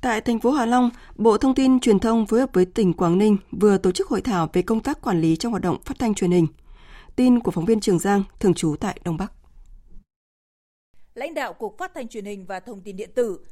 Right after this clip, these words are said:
Speaker 2: và chuyên gia các tập đoàn truyền thông quảng cáo khẳng định, mặc dù truyền hình vẫn là phương tiện truyền thông có tần suất sử dụng cao, chỉ sau Internet, nhưng người dùng đang dịch chuyển thói quen xem nội dung từ T V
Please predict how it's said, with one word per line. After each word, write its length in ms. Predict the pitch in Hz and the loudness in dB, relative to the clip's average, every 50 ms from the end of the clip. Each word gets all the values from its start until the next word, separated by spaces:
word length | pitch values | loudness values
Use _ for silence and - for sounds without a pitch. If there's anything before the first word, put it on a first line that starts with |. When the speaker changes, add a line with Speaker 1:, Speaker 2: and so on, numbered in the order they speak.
| - - - _ | -20 -20 -20 _
Speaker 2:
và 220 | - 269 254 233 220 | -8 -6 -6 -6 -6
chuyên 200 | - 254 247 226 | -8 -12 -12 -8
gia 260 | - 247 233 220 220 | -6 -6 -6 -6 -6
các 240 | - - 339 - - | -8 -10 -12 -10 -12
tập 120 | - 196 196 | -12 -10 -10
đoàn 200 | 202 196 185 175 | -10 -10 -10 -10
truyền 220 | - 214 185 175 | -12 -12 -12 -10
thông 260 | - 220 220 202 180 | -10 -10 -10 -10 -10
quảng 180 | - 208 185 160 - | -10 -12 -12 -10 -10
cáo 220 | 202 185 185 277 | -10 -8 -8 -8
khẳng 200 | - 349 254 185 | -10 -10 -10 -8
định, 180 | 190 220 220 214 - - - - - - - - - - - | -6 -6 -8 -8 -10 -16 -14 -16 -16 -16 -18 -20 -20 -16 -12
mặc 140 | 254 269 220 - | -12 -12 -10 -8
dù 160 | 285 277 254 | -8 -8 -8
truyền 200 | - - 262 226 | -6 -6 -6 -6
hình 280 | 240 254 247 220 202 185 | -4 -6 -6 -6 -8 -8
vẫn 140 | - - 269 | -8 -8 -6
là 140 | 320 220 | -8 -8
phương 200 | - - 226 208 | -8 -8 -10 -12
tiện 180 | 185 240 226 190 | -12 -14 -16 -14
truyền 220 | - 220 202 185 | -12 -12 -10 -10
thông 240 | - 220 226 214 202 185 | -8 -8 -8 -8 -10 -10
có 180 | - 196 202 233 | -10 -8 -8 -8
tần 260 | - - 226 190 - | -8 -10 -10 -10 -10
suất 140 | - 349 - | -12 -14 -14
sử 160 | - 196 170 | -14 -16 -14
dụng 200 | 170 202 196 - | -14 -14 -14 -10
cao, 300 | - 226 220 208 202 190 - - - - - - | -6 -6 -4 -4 -6 -8 -12 -16 -18 -18 -18 -12
chỉ 140 | - 254 220 | -10 -8 -8
sau 240 | - - 247 226 214 | -4 -4 -4 -4 -4
Internet, 460 | 220 220 185 220 214 208 269 359 403 - - - - - - - - | -4 -8 -8 -8 -6 -4 -4 -4 -6 -6 -10 -10 -8 -8 -8 -10 -10
nhưng 220 | - 302 311 294 269 | -8 -6 -4 -2 0
người 140 | 247 220 202 | 2 0 2
dùng 300 | - 226 214 208 196 196 | 2 0 0 0 -2 -4
đang 200 | 208 208 190 185 | -4 -4 -6 -8
dịch 140 | 190 - | -12 -12
chuyển 240 | - - 240 208 - | -8 -6 -6 -6 -6
thói 120 | - 190 190 | -8 -10 -8
quen 280 | - 254 254 233 208 | -6 -6 -6 -6 -6
xem 260 | 180 - 233 220 196 | -8 -8 -6 -6 -6
nội 100 | 208 208 | -6 -6
dung 260 | 185 202 233 226 208 190 | -4 -2 -2 -2 -2 -4
từ 220 | - - 208 190 | -8 -8 -8 -8
T 80 | - 220 214 190 | -8 -8 -10 -8
V 20 | 196 | -6